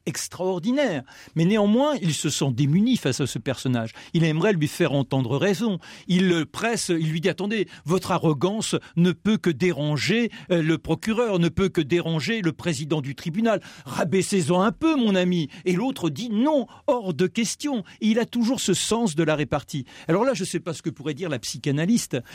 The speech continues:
mais disons que c'est peut-être aussi l'heure de sa revanche, le procès.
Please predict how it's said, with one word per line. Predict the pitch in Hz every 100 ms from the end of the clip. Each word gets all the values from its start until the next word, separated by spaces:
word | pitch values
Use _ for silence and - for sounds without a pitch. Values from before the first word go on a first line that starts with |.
| -
mais | 170
disons | 170 220 262
que | 196
c'est | 190
peut-être | 220 220 240 -
aussi | 175 - 226
l'heure | 196 165
de | 151
sa | - 156
revanche, | 147 160 143 131 -
le | 135
procès. | - 131 - 120